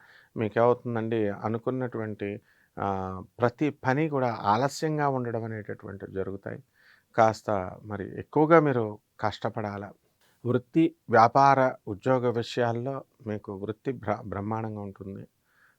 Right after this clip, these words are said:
అలాగే సంపాదన కూడా బ్రహ్మాండంగా సంపాదిస్తారు. మరి విద్యార్థుల దగ్గరికి వచ్చేసరికి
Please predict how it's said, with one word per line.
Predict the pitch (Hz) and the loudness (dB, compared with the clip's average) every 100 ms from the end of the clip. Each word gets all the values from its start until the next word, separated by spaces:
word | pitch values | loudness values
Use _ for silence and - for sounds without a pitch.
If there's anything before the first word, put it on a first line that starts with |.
| - | 0
అలాగే | 113 131 127 107 | 2 2 2 0
సంపాదన | 101 113 107 123 120 117 | 0 -2 2 4 4 2
కూడా | 110 | -2
బ్రహ్మాండంగా | 104 101 98 98 98 98 98 101 - | -4 -4 -6 -6 -6 -8 -14 -18 -12
సంపాదిస్తారు. | 90 107 104 101 - 101 - _ _ _ _ _ - | -8 -4 -4 -6 -12 -12 -12 _ _ _ _ _ -4
మరి | 113 104 98 - | -2 -2 -6 -10
విద్యార్థుల | 110 104 101 135 139 139 131 | -8 -6 2 4 4 2 0
దగ్గరికి | 123 120 117 117 | 0 0 -2 -4
వచ్చేసరికి | - 117 107 104 104 123 104 104 | -6 -6 -4 -6 -6 -6 -4 -4